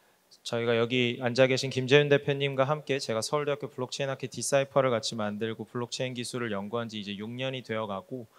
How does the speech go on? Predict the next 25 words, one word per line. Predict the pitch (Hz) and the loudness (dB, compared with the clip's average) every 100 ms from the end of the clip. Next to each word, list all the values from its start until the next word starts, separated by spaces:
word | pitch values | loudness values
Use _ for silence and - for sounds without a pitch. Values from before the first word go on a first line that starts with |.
| - - _ | -20 -20 _
이 | 110 | -8
산업에서 | 107 135 156 139 117 131 160 | -4 0 2 4 2 0 -2
해치랩스를, | 147 - 147 - 143 135 131 127 127 123 _ _ - | -2 0 0 -2 -2 0 0 -2 -4 -8 _ _ -10
어, | |
오 | 104 113 | -6 -4
년 | 135 143 | -4 -4
정도 | 131 123 | -4 -4
넘게 | 107 101 - 107 98 113 | -6 -6 -4 -4 -4 -8
운영해 | 117 120 127 | -8 -6 -4
오고 | 110 110 | -4 -4
있는데요. | 101 101 104 135 131 - - _ _ | -4 -6 -8 -8 -10 -18 -20 _ _
칼로스라고 | - 170 180 - 165 156 151 | 4 8 8 8 8 8 6
하는, | 147 143 151 196 - - _ _ _ _ _ - | 6 4 2 -2 -10 -20 _ _ _ _ _ -8
어, | 107 107 104 - | -4 -4 -6 -6
웹쓰리 | 131 127 - 143 | -4 -2 0 0
보안 | - 135 139 | 2 4 4
감사 | 139 127 120 104 - - - | 4 2 2 0 -2 -14 -6
사업부를 | - 139 - 127 120 | 0 0 0 -2 -2
갖고 | 101 98 - | -2 -6 -4
있고 | 104 - 143 180 - - - _ | -4 -6 -6 -6 -6 -20 -20 _
여기에 | 117 117 135 | -2 2 2
있는 | 131 120 | 2 0
보안 | 135 135 | 2 2
전문성을 | 135 123 135 143 135 131 | 0 -4 -4 -2 -2 -2
기반으로, | 127 113 113 110 110 160 | -6 -4 -4 -2 -2 -2